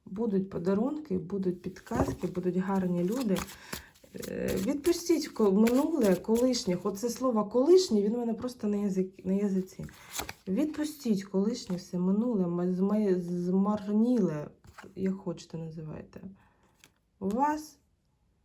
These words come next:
новий шлях.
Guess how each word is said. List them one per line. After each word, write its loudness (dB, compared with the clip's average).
новий 4
шлях. -6